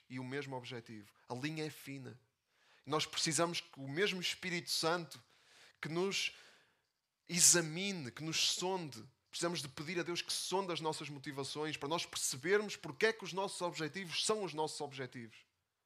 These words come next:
Se é porque nós queremos glorificar a Deus e louvar a sua glória, ou porque nós apenas estamos interessados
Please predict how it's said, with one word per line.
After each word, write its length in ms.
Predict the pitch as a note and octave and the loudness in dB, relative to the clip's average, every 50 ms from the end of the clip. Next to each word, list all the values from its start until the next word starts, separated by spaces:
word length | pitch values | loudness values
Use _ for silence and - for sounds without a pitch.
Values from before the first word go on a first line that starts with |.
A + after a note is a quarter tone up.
| _ _ _ _ _ _ _ _ _ _ _ _ _ _ _ _ _ _ _ _ _ _ _ _ _ _ _ _ _ _ _ _ _ _ _ _ _ _ _ _ _ _ | _ _ _ _ _ _ _ _ _ _ _ _ _ _ _ _ _ _ _ _ _ _ _ _ _ _ _ _ _ _ _ _ _ _ _ _ _ _ _ _ _ _
Se 320 | - - - - - D3 D3+ | 0 2 4 6 8 8 6
é 60 | D3+ | 6
porque 300 | D3+ D#3 D3 C#3 - C#3 | 6 0 -6 -8 -4 -2
nós 160 | C#3+ C#3 C3 | -2 -2 0
queremos 280 | - C#3+ C#3 C#3+ C3 B2 | -2 -4 -6 -6 -8 -8
glorificar 640 | - C#3 D3 C3+ C3 - - C3+ - C#3+ C3+ C3+ | -8 -8 -6 -6 -6 -8 -8 -6 -2 0 0 0
a 60 | B2+ A#2 | 0 -2
Deus 380 | G#2+ C3 D3+ D#3+ D#3+ C#3+ C3+ | -2 -4 -4 -4 -4 -6 -6
e 140 | C3 B2+ A#2+ A#2 | -6 -6 -6 -8
louvar 680 | A#2 A#2+ B2 A#2+ A2+ A#2 C#3+ D3+ E3 D#3+ C#3+ A#2+ - - - _ _ _ _ _ _ | -6 -6 -6 -6 2 4 6 6 6 6 4 2 -4 -12 -20 _ _ _ _ _ _
a 80 | - B2 | -8 -6
sua 260 | - - - C3+ C3 | -4 -4 -4 -4 -6
glória, 440 | A#2 A#2 B2 B2+ B2+ B2 B2+ C#3 D3+ - _ _ _ _ _ _ _ _ _ _ _ _ _ _ _ _ _ _ _ _ _ _ _ _ _ _ _ _ _ _ _ _ _ _ _ _ _ - | -4 -2 0 2 2 2 0 -4 -10 -14 _ _ _ _ _ _ _ _ _ _ _ _ _ _ _ _ _ _ _ _ _ _ _ _ _ _ _ _ _ _ _ _ _ _ _ _ _ -8
ou 100 | - A#2+ | -8 -8
porque 260 | A#2 - C3 B2+ - | -6 -8 -10 -10 -4
nós 360 | B2+ B2 B2 B2 A#2+ - - - | -2 0 0 0 0 -2 -6 -6
apenas 280 | B2+ - C#3 B2+ B2+ A#2+ | -8 -8 -6 -6 -6 -6
estamos 260 | - C3 B2 B2 A#2+ | -6 -6 -6 -6 -8
interessados 640 | A#2+ A2 - - - B2 A2 G#2+ G2+ - - - | -10 -8 -8 -6 -4 -2 -4 -4 -4 -8 -12 -14